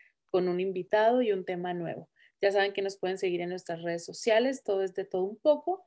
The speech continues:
Y nos vemos en la próxima. Si tienen alguna duda de las cuentas de Rosela, me pueden escribir directamente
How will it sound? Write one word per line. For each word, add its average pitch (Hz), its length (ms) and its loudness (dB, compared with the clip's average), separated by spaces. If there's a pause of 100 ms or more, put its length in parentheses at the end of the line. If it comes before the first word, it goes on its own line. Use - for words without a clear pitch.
(400)
Y 294 180 2
nos 220 200 0
vemos 185 280 -2
en 202 60 -2
la 196 120 -2
próxima. 214 420 0
Si 196 120 -8
tienen 180 180 -4
alguna 175 400 -2
duda 202 600 2
de 170 220 -4
las 160 300 -6
cuentas 180 340 -4
de 175 120 -8
Rosela, 220 420 -2
me 208 120 -4
pueden 175 260 -4
escribir 160 400 -12
directamente 190 880 -4